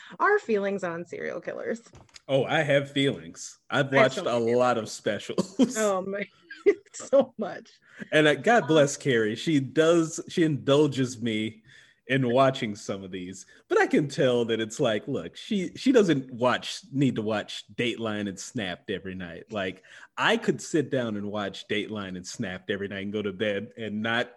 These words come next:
Speaker 2: have a
Speaker 1: And
Speaker 2: single messed
Speaker 1: yeah.
Speaker 2: up dream.
Speaker 1: <laughs> It doesn't faze you at
Speaker 2: That
Speaker 1: all.
Speaker 2: poor girl. <laughs>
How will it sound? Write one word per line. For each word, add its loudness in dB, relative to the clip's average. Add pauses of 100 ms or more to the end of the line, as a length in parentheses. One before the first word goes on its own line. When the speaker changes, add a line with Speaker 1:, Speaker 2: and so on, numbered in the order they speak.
(200)
Speaker 2:
have -4
a -4
Speaker 1:
And -8
Speaker 2:
single 0
messed 0
Speaker 1:
yeah. 0
Speaker 2:
up -4
dream. -12 (400)
Speaker 1:
<laughs> -10
It 0 (120)
doesn't -2
faze -6
you -6
at -4
Speaker 2:
That 4
Speaker 1:
all. -12
Speaker 2:
poor 8
girl. -2 (100)
<laughs> -